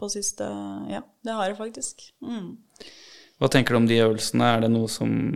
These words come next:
Speaker 2: er fordelaktig for, eh, eh, det ene kjønnet eller det andre, eller er det ganske balansert sånn sett?
Speaker 1: Det har vel litt med, de kan jo måle deg på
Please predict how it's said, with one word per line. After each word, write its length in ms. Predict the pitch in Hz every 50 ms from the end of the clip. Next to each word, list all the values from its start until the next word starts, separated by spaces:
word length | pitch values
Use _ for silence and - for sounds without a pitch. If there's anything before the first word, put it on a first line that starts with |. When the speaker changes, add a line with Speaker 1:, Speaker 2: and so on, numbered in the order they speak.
| 113 113 110 110 110
Speaker 2:
er 640 | 113 - - - _ - - - 147 127 - 127 131
fordelaktig 680 | - 123 110 113 110 113 113 - - - - 120 120 117 117
for, 180 | - - 117 117
eh, 480 | 113 113 117 117 117 113 113 113 113 110 104 - - _ _ _ 156
eh, 480 | 143 131 131 131 127 123 120 123 120 117 117 117 123
det 80 | 123
ene 160 | 123 117 117 120
kjønnet 240 | - 117 117 117 117
eller 140 | 117 117 117
det 80 | 117
andre, 240 | 117 113 117 135 147
eller 240 | 160 160 156 156 156 147
er 100 | 131 123
det 480 | 131 127 123 123 123 123 127 - - 127
ganske 400 | 147 139 127 - - 117 113 117 117 117 117 117 117
balansert 480 | 113 113 113 117 117 - 117 110 -
sånn 160 | - 123 113 -
sett? 240 | 117 - - - - - - - _ _ _ _ _ - - _ _ _ _ _ _ _ _ _ _ _ _ _ _ -
Speaker 1:
Det 260 | - 165 190 190 226
har 220 | 233 226 214 190 208
vel 140 | 254 262 247
litt 240 | 214 190 - - -
med, 300 | 202 196 196 202 202 202 196 196 190 190 185 196 180 202 233 - - 190 185 180 175 -
de 100 | 190 208 202 -
kan 160 | 208 185 175
jo 80 | 190
måle 400 | 208 226 233 233 208 175 165 165
deg 300 | 160 165 165 165 160 -
på 160 | - 180 175